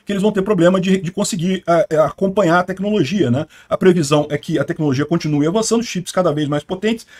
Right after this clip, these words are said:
cada vez menores, mas a partir de aqui não podem. E compraram tantas máquinas que o, até os Estados Unidos mandou cancelar tudo. Cancela as ordens, isso é uma ordem, não sei o que lá. E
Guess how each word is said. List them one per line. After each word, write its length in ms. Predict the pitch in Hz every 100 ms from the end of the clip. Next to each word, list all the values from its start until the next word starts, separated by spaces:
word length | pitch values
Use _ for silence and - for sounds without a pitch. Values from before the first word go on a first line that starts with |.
| -
cada 200 | 165 147
vez 160 | 147 170
menores, 380 | 214 202 208
mas 120 | 208 208
a 60 |
partir 280 | 208 208 190
de 80 | 185
aqui 140 | 196
não 120 | 208
podem. 320 | 208 139 117 117 - - 196
E 140 | 208
compraram 440 | - 226 202 196 190
tantas 300 | 233 226 180
máquinas 380 | 208 220 214
que 280 | - 220 226 208
o, 240 | 208 185
até 160 | 165 214
os 60 |
Estados 180 | 220 202
Unidos 140 | 190
mandou 200 | 190 196
cancelar 420 | 220 233 226 190 214
tudo. 320 | 190 151 120 _
Cancela 420 | 185 185 - 185
as 100 | 175
ordens, 320 | 180 196 190 - - -
isso 180 | 180 202
é 20 |
uma 140 | 202 165
ordem, 320 | 208 208 185
não 60 |
sei 140 | 160 180
o 40 |
que 80 | 160
lá. 260 | 160 220 - - - - _ _ _ 170
E 160 | 208